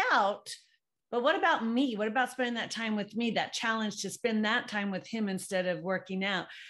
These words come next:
I'd love for you to share that a little bit about that, 'cause to me, that's a very powerful story of just the simple daily time with him that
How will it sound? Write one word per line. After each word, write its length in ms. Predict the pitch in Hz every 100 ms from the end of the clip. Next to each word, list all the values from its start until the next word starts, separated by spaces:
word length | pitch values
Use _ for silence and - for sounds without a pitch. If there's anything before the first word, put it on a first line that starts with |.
| - -
I'd 160 | - 311
love 220 | 311 381
for 100 | 403
you 100 | 311
to 100 | 220
share 340 | 214 - 254 262
that 120 | 214
a 40 |
little 280 | 202 208 196
bit 120 | 185 185
about 280 | 180 175
that, 160 | 190 180
'cause 120 | 220
to 120 | 226 285
me, 160 | 349
that's 140 | 302 254
a 60 |
very 360 | 208 214 233 233 _ _
powerful 460 | - - 233 240 214
story 400 | - 220 233 208
of 80 | 165
just 260 | 220 220 -
the 100 | 190
simple 800 | - 254 277 262 220 202 180 - - - _ _ 175
daily 640 | 226 226 240 220 202 170 _ _ _
time 300 | - 226 254
with 140 | 202 185
him 340 | 226 262 247
that 180 | 190 170